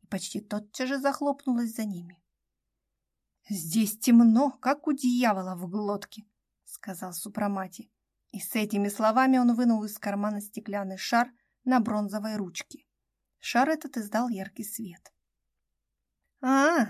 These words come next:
значит, узнали секрет вечных ламп, тайна которых так интересовала учёных с того времени, как они найдены были в римских могилах», —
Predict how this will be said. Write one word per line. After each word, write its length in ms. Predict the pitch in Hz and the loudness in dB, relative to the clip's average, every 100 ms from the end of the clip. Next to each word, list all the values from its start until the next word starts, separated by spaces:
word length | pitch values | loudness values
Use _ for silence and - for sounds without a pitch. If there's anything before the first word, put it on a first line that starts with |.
| 190 | -4
значит, 580 | 190 196 196 - 233 262 | -6 0 0 0 -4 -2
узнали 540 | 269 277 302 214 180 | 0 2 4 4 0
секрет 480 | - 214 - 208 196 | -6 -8 -4 -6 -4
вечных 520 | 202 202 - 202 - | -6 -6 -8 -10 -6
ламп, 340 | 220 196 196 - _ _ _ _ - | -4 -4 -6 -16 _ _ _ _ -2
тайна 360 | 202 208 208 208 | 0 2 0 0
которых 440 | 214 214 208 - | 0 -2 -6 -2
так 260 | 214 - 202 | -2 -2 -4
интересовала 760 | 202 220 226 226 214 202 190 | -4 -4 -2 0 2 0 -2
учёных 600 | 185 165 285 262 180 - _ _ | -8 -2 2 4 2 -8 _ _
с 100 | - | -12
того 300 | - 208 202 | -4 0 0
времени, 420 | 185 233 262 269 262 | 0 2 4 2 0
как 220 | 202 208 | -2 -4
они 180 | 202 196 | -4 -4
найдены 560 | 202 214 226 262 262 | -2 0 2 4 4
были 220 | 247 254 254 | 4 2 0
в 80 | |
римских 500 | 202 185 170 - 202 | 0 -4 -6 -8 -4
могилах», — 680 | 214 220 202 190 180 254 _ | -2 -2 -2 -8 -8 -14 _